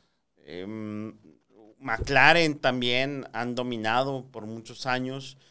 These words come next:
Creo que volvemos a lo mismo, ¿no? O sea, creo que es una categoría, todo el mundo dice, "Es que Mercedes lleva dominando demasiado y qué aburrido".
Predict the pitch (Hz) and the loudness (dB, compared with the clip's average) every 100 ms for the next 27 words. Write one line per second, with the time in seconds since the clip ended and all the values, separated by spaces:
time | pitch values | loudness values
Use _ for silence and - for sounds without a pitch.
0 | _ _ 175 208 247 226 190 196 208 196 | _ _ -16 -12 -6 -6 -4 -2 -2 -2
1 | 180 135 110 101 120 160 135 143 143 139 | -2 -4 -6 -8 -8 -8 -6 -2 -2 -2
2 | - - _ 143 139 170 185 190 180 156 | -10 -20 _ -10 -6 -6 -4 -4 -4 -2
3 | 139 139 151 165 - 123 - _ - 151 | -2 0 0 0 -6 -18 -20 _ 0 2
4 | 165 160 170 160 160 151 - 175 175 170 | 2 0 0 0 0 0 0 -2 -2 -2
5 | 147 131 147 156 143 143 147 160 147 131 | -4 -4 -4 -2 -2 -4 -2 -2 -2 -4
6 | 127 131 147 139 131 123 - 127 135 139 | -4 -4 -4 -4 -4 -6 -2 0 0 0
7 | 131 135 123 127 127 123 113 123 143 | -6 -6 -4 -2 -2 -2 -2 -2 -2